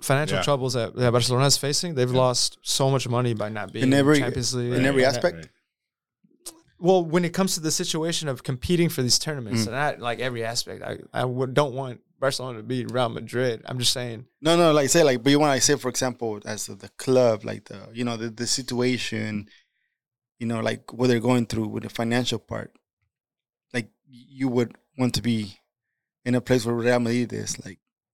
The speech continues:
Speaker 3: basically.
Speaker 1: I wouldn't want to, like, it, it, it is really hard to root for Barcelona with all the issues that they're facing outside,
Speaker 2: Yeah.
Speaker 1: outside of the team.
Speaker 3: Mm-hmm.
Speaker 1: It's difficult, man, 'cause it,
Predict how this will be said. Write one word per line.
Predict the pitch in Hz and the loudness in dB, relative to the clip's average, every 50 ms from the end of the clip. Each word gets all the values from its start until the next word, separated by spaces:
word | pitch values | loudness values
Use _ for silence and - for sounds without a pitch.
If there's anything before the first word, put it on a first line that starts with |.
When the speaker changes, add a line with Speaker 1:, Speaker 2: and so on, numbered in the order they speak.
| _ _ | _ _
Speaker 3:
basically. | 120 117 - - - - - - - _ _ _ _ _ _ _ _ _ _ _ _ _ _ _ _ _ _ | -4 -4 -4 -6 -10 -14 -16 -18 -20 _ _ _ _ _ _ _ _ _ _ _ _ _ _ _ _ _ _
Speaker 1:
I | - 120 | -2 0
wouldn't | 139 170 175 139 131 127 | 0 0 0 0 0 -2
want | 127 127 131 - | -2 -2 -2 -4
to, | - - - - | -8 -10 -10 -4
like, | - 139 135 127 131 | -2 0 0 0 -2
it, | 339 - - - - | -6 -6 -6 -4 -6
it, | 143 139 - | -8 -2 0
it | 160 180 | 0 0
is | 190 196 147 131 | 0 -2 -4 -4
really | 120 147 170 165 156 | 0 0 2 2 2
hard | 135 127 135 139 151 147 143 - - | 0 0 0 0 2 0 -2 -2 -4
to | - 135 131 131 127 123 120 110 110 - _ _ _ _ _ _ _ _ _ _ _ _ _ _ _ 127 | -4 0 2 2 2 2 2 0 -2 -6 _ _ _ _ _ _ _ _ _ _ _ _ _ _ _ -4
root | 123 135 151 156 - | 2 2 2 2 2
for | 143 143 | 0 -2
Barcelona | 127 131 131 127 - 120 117 127 143 147 147 | -2 0 0 -2 -2 -2 -2 0 2 4 4
with | 135 123 117 113 - - | 4 4 2 0 -2 0
all | 123 120 127 127 | 2 2 2 2
the | 123 113 - - | 0 -4 -6 -6
issues | 127 - - 131 | -6 -6 -6 -8
that | 123 117 | -8 -8
they're | - 104 | -8 -8
facing | - - 123 127 123 131 120 113 92 - - _ _ _ - | -2 0 2 2 2 2 0 -2 -4 -8 -12 _ _ _ 0
outside, | 113 107 90 - - 131 110 110 104 104 135 - _ | 0 2 2 2 0 0 -2 -4 -6 -8 -12 -16 _
Speaker 2:
Yeah. | _ 85 78 - - | _ -14 -14 -8 -4
Speaker 1:
outside | 123 123 123 120 - - 127 123 113 | -2 -2 0 0 0 0 0 -2 -2
of | 107 - | -4 -10
the | - | -6
team. | - - - 135 127 120 98 - - _ _ 113 | -6 -6 -6 -6 -8 -10 -12 -14 -18 _ _ -10
Speaker 3:
Mm-hmm. | 104 110 104 95 - _ _ _ _ | -8 -8 -8 -8 -12 _ _ _ _
Speaker 1:
It's | - 127 - 139 | 0 0 2 2
difficult, | 131 147 143 147 117 117 110 | 2 2 2 2 0 0 -2
man, | 107 110 117 117 | 0 -2 -2 -2
'cause | 110 123 110 - | -2 -2 -2 -2
it, | 117 - | -2 -4